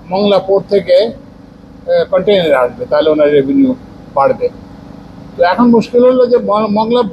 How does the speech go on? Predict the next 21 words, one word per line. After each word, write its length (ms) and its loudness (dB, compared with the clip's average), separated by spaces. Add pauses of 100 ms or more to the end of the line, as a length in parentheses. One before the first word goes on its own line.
(160)
পোর্টেরই 540 0
তো 120 0
সমস্যা, 440 -4
মংলা 240 -2
পোর্টের 400 0
তো 200 2 (380)
ইয়ে 200 0
নাই, 340 -8
ড্রাফট 420 -4
নাই, 140 -14 (400)
তো 60 -2
ওখানে 260 2
তো 160 2
জাহাজ 360 0
আসতে, 260 -4
আসতে, 340 -4
আসতে 240 -6
পারছে 340 -8
না। 60 -10 (380)
তো 80 -4
জাহাজই 440 0